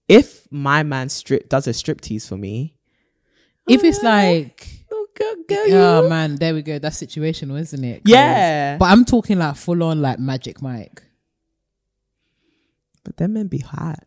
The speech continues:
Speaker 2: I mean,
Speaker 1: They cute.
Speaker 2: you, mm.
Speaker 1: And they can dance.
Speaker 2: Well, sisters, we'd like to, do
Speaker 1: You
Speaker 2: you
Speaker 1: are
Speaker 2: like a
Speaker 1: telling me
Speaker 2: striptease?
Speaker 1: that if, uh,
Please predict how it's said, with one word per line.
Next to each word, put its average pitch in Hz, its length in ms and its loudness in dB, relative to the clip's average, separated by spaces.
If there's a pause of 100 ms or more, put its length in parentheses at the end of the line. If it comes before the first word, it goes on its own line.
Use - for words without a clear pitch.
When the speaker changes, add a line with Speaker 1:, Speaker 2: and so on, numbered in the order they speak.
(100)
Speaker 2:
I 127 120 -4
mean, 127 760 -4 (880)
Speaker 1:
They - 140 -6
cute. - 400 -12 (420)
Speaker 2:
you, 135 220 -8
mm. 123 280 -14
Speaker 1:
And 151 120 0
they 190 80 -4
can 277 140 -4
dance. 359 280 -12 (2250)
Speaker 2:
Well, 160 480 -4 (760)
sisters, 202 400 0
we'd 220 180 -4
like 165 200 2
to, 147 320 -2
do - 100 -16
Speaker 1:
You 185 240 10
Speaker 2:
you 277 80 10
Speaker 1:
are - 20 8
Speaker 2:
like 240 240 6
a 277 40 6
Speaker 1:
telling 214 460 4
me 170 320 4
Speaker 2:
striptease? 120 400 -8
Speaker 1:
that 131 300 4
if, 175 360 0 (140)
uh, 123 640 -2